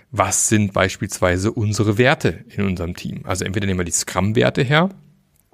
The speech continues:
und, ähm, überlegen uns beispielsweise, was bedeutet Mut für uns und solche Dinge oder Respekt oder Offenheit oder, ähm, ähm, all die anderen Dinge, die wir noch so haben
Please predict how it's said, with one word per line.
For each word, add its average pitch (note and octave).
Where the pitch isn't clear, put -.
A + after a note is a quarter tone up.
und, G#2
ähm, G2+
überlegen G2
uns G2+
beispielsweise, G2+
was F#2+
bedeutet F#2+
Mut B2+
für -
uns A#2+
und A2
solche A2
Dinge A2+
oder F2
Respekt -
oder F#2
Offenheit G#2
oder, D#2+
ähm, F2+
ähm, F2+
all F#2
die F#2+
anderen A2
Dinge, A#2
die A2
wir A2
noch G#2+
so -
haben G#2+